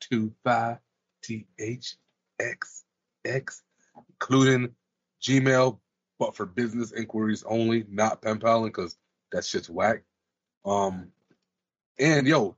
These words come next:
TikTok, yo, y'all gotta start fucking with me on TikTok. My shit's starting to, I don't know what's happening. I had that one bad upload, and then my last two are, like, wildin'. <laughs> Like, I, I might be at two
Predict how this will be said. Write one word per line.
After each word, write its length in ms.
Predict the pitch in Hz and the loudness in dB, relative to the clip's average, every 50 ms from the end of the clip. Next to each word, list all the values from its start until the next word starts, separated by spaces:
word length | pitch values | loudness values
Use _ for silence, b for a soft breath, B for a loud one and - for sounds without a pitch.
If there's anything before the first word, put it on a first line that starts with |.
| _ - | _ -6
TikTok, 480 | - 117 135 - - 135 107 95 - _ - | -4 -4 -4 -2 -2 -2 -2 -2 -4 _ -6
yo, 240 | 120 113 98 87 | -4 -4 -4 -4
y'all 180 | 90 107 120 139 | -2 0 0 0
gotta 180 | 127 123 101 90 | 2 2 0 0
start 200 | - - 90 - | -2 -8 -8 -6
fucking 160 | - 98 92 95 | -4 -6 -6 -6
with 80 | 101 95 | -8 -10
me 80 | 95 95 | -10 -10
on 100 | 85 87 | -10 -6
TikTok. 440 | - 131 117 - - 104 90 87 92 | -6 -6 -6 -4 -6 -8 -8 -6 -6
My 100 | 110 120 | -8 -8
shit's 280 | - - 123 110 - | -6 -6 -8 -8 -10
starting 420 | - _ - 120 110 101 92 85 82 | -10 _ 0 0 0 0 -4 -12 -18
to, 60 | _ _ _ _ _ _ _ | _ _ _ _ _ _ _
I 40 | - | -4
don't 80 | 117 123 | 0 2
know 60 | 139 139 | 4 4
what's 140 | 139 131 143 | 4 4 4
happening. 320 | 151 143 135 120 107 107 | 2 2 2 0 -2 0
I 60 | 113 | 0
had 140 | 131 143 117 | 0 2 0
that 140 | 135 113 110 107 | 0 -2 -2 -4
one 260 | 107 120 131 139 139 | -4 -4 -4 -2 -2
bad 300 | 117 139 131 139 139 139 | 0 2 2 2 2 2
upload, 500 | - 117 - - 160 165 170 170 175 175 _ _ _ _ _ _ _ - | 0 -4 -6 -4 -2 0 2 2 2 0 _ _ _ _ _ _ _ -6
and 100 | 120 123 | -4 -2
then 140 | 123 117 117 | -2 0 0
my 100 | 117 110 | 0 2
last 380 | 110 120 131 139 139 - - | 4 4 4 4 2 0 -4
two 240 | - 175 170 202 214 _ _ _ _ _ _ _ _ - | -2 -2 0 -2 -4 _ _ _ _ _ _ _ _ -8
are, 100 | - 110 | -6 -4
like, 320 | 113 110 107 101 95 90 _ _ _ _ _ _ _ _ _ _ _ _ _ _ _ _ - - | 0 0 0 0 0 -4 _ _ _ _ _ _ _ _ _ _ _ _ _ _ _ _ -4 0
wildin'. 400 | 107 110 110 104 - - 69 - _ _ - - - | 2 4 4 2 0 -2 -10 -18 _ _ -16 -16 -16
<laughs> 380 | - - - 330 269 185 _ - | -14 -10 -12 -12 -12 -12 _ 0
Like, 220 | 143 135 131 131 370 - | 2 2 2 0 -4 -14
I, 540 | - - - - _ _ _ - - - 127 - - | -14 -16 -16 -16 _ _ _ -20 -16 -12 -8 -2 -2
I 40 | 127 | 0
might 220 | 131 143 151 151 | 2 2 0 0
be 140 | 123 151 156 | -2 -4 -4
at 180 | 151 143 - - | -4 -4 -6 -8
two 160 | - 175 160 | -8 -8 -8